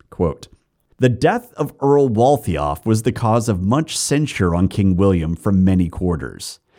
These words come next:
and numerous were the troubles, which, by the righteous judgment of God, be afterwards suffered from various attacks, which never afterwards permitted him to enjoy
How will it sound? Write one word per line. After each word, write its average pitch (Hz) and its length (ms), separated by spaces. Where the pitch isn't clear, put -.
and 120 260
numerous 135 540
were 101 140
the 95 80
troubles, 73 580
which, 127 420
by 113 140
the 107 100
righteous 120 580
judgment 143 480
of 107 160
God, 92 480
be 123 180
afterwards 139 640
suffered 107 560
from 98 300
various 107 420
attacks, - 680
which 117 340
never 147 320
afterwards 127 560
permitted 135 480
him 87 220
to 123 180
enjoy 113 400